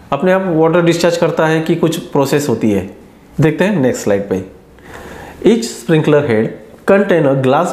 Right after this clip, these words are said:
bulb or a fusible link। मैं आपको एक image द्वारा ये बताना चाहूँगा कि sprinkler head में क्या क्या कंटेंट रहते हैं। Glass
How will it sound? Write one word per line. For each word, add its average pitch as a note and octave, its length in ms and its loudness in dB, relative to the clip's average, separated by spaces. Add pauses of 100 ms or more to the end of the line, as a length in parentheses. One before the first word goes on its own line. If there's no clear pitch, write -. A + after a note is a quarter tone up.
bulb B2 240 0 (200)
or D3+ 180 2
a G3 80 2 (260)
fusible C3+ 480 2 (240)
link। G2 260 0 (1040)
मैं D#3+ 140 4
आपको E3+ 180 2
एक F3 160 0
image C#3+ 260 4
द्वारा D3 200 4
ये C#3+ 120 4
बताना B2+ 320 0
चाहूँगा C3 300 0
कि D#3+ 180 0 (360)
sprinkler D3 500 2
head C3 260 0 (200)
में D3 280 0
क्या B2+ 160 2
क्या C#3 200 0 (640)
कंटेंट B2+ 360 0
रहते A2+ 260 0
हैं। A2 640 -2
Glass D3 240 2